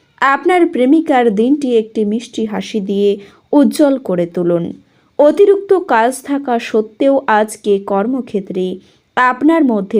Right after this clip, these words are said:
ফুর্তি দেখা যেতে পারে। আজকে আপনি সময়ের আগেই কাজ শেষ করে ফেলতে পারেন। আপনার কাছে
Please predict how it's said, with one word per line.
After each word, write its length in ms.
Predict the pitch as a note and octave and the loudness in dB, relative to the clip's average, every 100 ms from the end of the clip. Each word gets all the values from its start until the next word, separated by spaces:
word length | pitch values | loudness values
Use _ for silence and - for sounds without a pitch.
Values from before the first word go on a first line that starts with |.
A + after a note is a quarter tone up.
| G3 | -4
ফুর্তি 380 | - A#3+ - G#3 | -6 -10 -4 -2
দেখা 320 | F#3+ F3+ - A#3 | 0 -4 -6 -10
যেতে 300 | F3+ F3 F3+ | -8 -6 -6
পারে। 340 | F3+ E3+ E3+ - - _ _ _ _ | -4 -2 -2 -4 -8 _ _ _ _
আজকে 380 | A#3+ C4 C4 E4+ F#4 | -2 0 0 2 4
আপনি 260 | F4 E4+ D#4+ D#4 | 4 4 2 2
সময়ের 480 | A3+ B3 C4+ A#3 A3 - G#3 | 0 0 0 0 0 0 -2
আগেই 280 | G#3 C#4 C4 - | 0 -2 -2 -4
কাজ 160 | G#3 A3 - | -4 -4 -10
শেষ 260 | - A#3+ B3+ - | -4 -4 -4 -8
করে 260 | G3+ F#3 F#3+ F#3+ _ _ | -4 -2 -4 -8 _ _
ফেলতে 380 | - A3 G#3+ F3 E3+ | -2 -2 -2 -6 -2
পারেন। 300 | E3+ F3 E3+ - - _ _ _ - | 0 0 -4 -10 -16 _ _ _ -2
আপনার 460 | C4 C4+ D#4+ E4+ E4 | -2 2 4 4 2
কাছে 360 | B3+ A#3 A#3 | 2 0 0